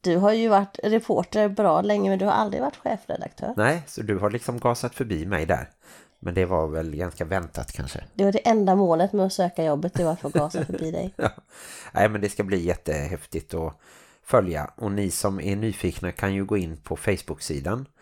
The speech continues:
Speaker 2: Det är bara att söka på Anhörigas Riksförbund.
Speaker 1: Eller det lite olyckliga Anhörigas Riksförbund kan man söka på på nätet. W W W punkt anhörigas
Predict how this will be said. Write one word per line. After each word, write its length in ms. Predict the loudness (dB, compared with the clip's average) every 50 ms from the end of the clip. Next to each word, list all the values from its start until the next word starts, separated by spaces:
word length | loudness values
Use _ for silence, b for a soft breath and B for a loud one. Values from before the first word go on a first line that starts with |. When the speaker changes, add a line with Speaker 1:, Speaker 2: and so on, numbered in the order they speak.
| b b b b b b
Speaker 2:
Det 60 | -10
är 40 | -2
bara 100 | 0 0
att 80 | 0 2
söka 280 | 0 0 0 -2 -2
på 80 | -2 -2
Anhörigas 580 | -2 -2 -2 -4 -4 -4 -4 -4 -4 -6 -6 -6
Riksförbund. 600 | -8 -8 -8 -10 -12 -12 -10 -10 -10 -12 -12 -18 -20 _ _ _ _ _ _ -2
Speaker 1:
Eller 180 | 0 0 2 4
det 120 | 4 4
lite 400 | 4 4 4 2 2 2 2 4
olyckliga 800 | 4 4 2 2 2 0 -2 -2 -4 -4 -4 0 2 2 0 0 b b b b b b b b b b b _ -2
Anhörigas 1120 | 2 4 4 4 4 2 0 0 0 2 4 4 4 4 2 2 2 2 2 2 2 0
Riksförbund 640 | -2 -2 -2 -4 -8 -6 -4 -4 -2 -2 -2 -4 -6 -10 -16 -10
kan 160 | -4 -2 -2
man 120 | 0 0
söka 340 | 0 -2 -4 -4 -4 -6 -8
på 160 | -6 -8 -10
på 120 | -8 -6 -4
nätet. 380 | -4 -2 -4 -4 -6 -10 -10
W 220 | -6 -2 0 0 2
W 140 | 2 2 0
W 260 | 0 0 0 0 -2 -2
punkt 240 | -4 -4 -4 -4 -4
anhörigas 920 | -2 -2 -2 -2 -2 -2 -2 -2 -2 -2 -2 -2 0 0 -2 -2 -4 -12